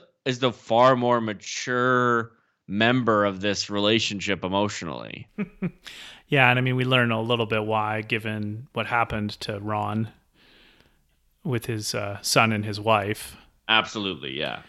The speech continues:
Speaker 1: yeah.
Speaker 2: But, yeah, I don't know. Like, you, you mentioned this whole section with Ron was your parents' favorite part of the movie,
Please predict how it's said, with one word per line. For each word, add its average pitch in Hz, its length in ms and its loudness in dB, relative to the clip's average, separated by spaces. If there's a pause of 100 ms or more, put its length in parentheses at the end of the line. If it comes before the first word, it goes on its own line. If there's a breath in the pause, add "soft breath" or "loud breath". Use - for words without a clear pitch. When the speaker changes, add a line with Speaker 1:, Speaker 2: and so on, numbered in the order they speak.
Speaker 1:
yeah. - 220 -8
Speaker 2:
But, 196 260 8
yeah, 254 220 12
I 139 80 12
don't 208 140 8
know. 185 120 12
Like, 135 240 8
you, 165 220 4
you 175 160 2
mentioned 170 800 4 (500)
this 156 160 0
whole 147 160 0
section 143 500 2
with 127 200 -4
Ron 127 260 2
was 123 140 -4
your 117 100 -2
parents' 147 340 2
favorite 170 340 2
part 180 200 2
of 175 80 0
the 180 80 0
movie, 185 460 2